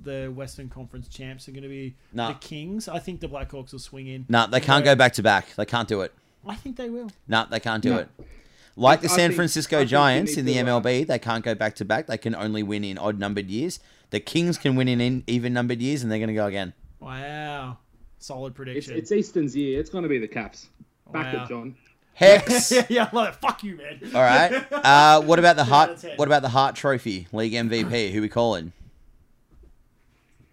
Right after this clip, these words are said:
Speaker 3: Um,
Speaker 2: That's tough, right?
Speaker 1: It's tough now because the race is evened out. So we would have easily said Jamie Benn
Speaker 2: Mm.
Speaker 1: weeks ago.
Speaker 3: I, I almost feel like,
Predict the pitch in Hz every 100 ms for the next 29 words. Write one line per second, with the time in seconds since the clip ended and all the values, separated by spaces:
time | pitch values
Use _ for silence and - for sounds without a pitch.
0 | _ _ _ _ _ 135 131 135 131 127
1 | 127 113 _ - _ - _ _ _ _
2 | 92 - - 135 - 78 90 156 - -
3 | 135 - 214 - 175 160 156 160 151 160
4 | 147 147 139 165 156 139 135 143 131 -
5 | 151 151 143 185 185 160 160 180 147 127
6 | 147 131 135 131 127 123 127 127 _ _
7 | _ _ _ _ _ - 151 147 151 -
8 | 139 127 165 170 151 - 147 165 190 180
9 | - 165 165 147 139